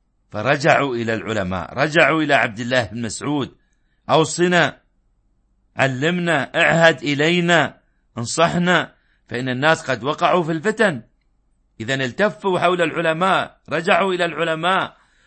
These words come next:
فالالتفاف حول العلماء من سبل النجاة من الفتن. وذكر ابن القيم رحمه الله في كتابه الوابل الصيب صفحة سبعة وتسعين عن دور شيخه،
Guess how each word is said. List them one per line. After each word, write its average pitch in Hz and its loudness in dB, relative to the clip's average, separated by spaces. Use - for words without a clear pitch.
فالالتفاف 123 0
حول 165 -2
العلماء 135 -4
من 139 -6
سبل 175 -2
النجاة 160 -2
من 170 -6
الفتن. 151 -4
وذكر 143 -4
ابن 127 -6
القيم 151 -4
رحمه 131 -8
الله 151 0
في 131 -8
كتابه 143 -2
الوابل 143 -2
الصيب 170 -2
صفحة 127 -10
سبعة 139 -4
وتسعين 139 -6
عن 120 -4
دور 165 2
شيخه، 143 -2